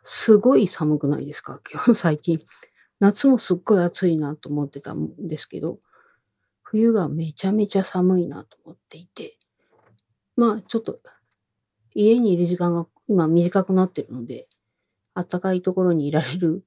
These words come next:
ので <laughs> いいんですけど、まあ、まあ、エアコンももちろん家には、今はそうあるんですけど、なかなか皆さん、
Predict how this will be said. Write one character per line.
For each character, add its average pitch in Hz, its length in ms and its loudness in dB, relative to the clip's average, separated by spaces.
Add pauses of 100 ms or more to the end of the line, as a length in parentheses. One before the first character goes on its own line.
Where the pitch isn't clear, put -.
の 175 100 6
で 147 80 4 (220)
<laughs> - 120 -20
い 226 80 4
い - 20 6
ん - 20 2
で 170 100 0
す - 60 -12
け - 60 -16
ど、 175 60 4
ま 156 80 2
あ、 151 40 -2
ま 185 140 -2
あ、 - 80 -20
エ 208 80 10
ア 196 40 6
コ 214 120 2
ン - 20 6
も 196 60 4
も 185 120 6
ち 185 120 -2
ろ 160 100 -4
ん - 140 -10
家 180 160 8
に 170 100 4
は、 - 160 -8 (160)
今 190 180 4
は - 200 -8 (480)
そ - 160 0
う - 120 -4
あ 156 120 4
る 143 100 -4
ん 117 80 -10
で 107 80 -12
す - 100 -14
け - 120 -12
ど、 - 240 -6 (760)
な 196 80 -14
か 190 100 -8
な 190 60 -6
か 180 60 -4
皆 202 240 2
さ 175 120 -8
ん、 170 260 -10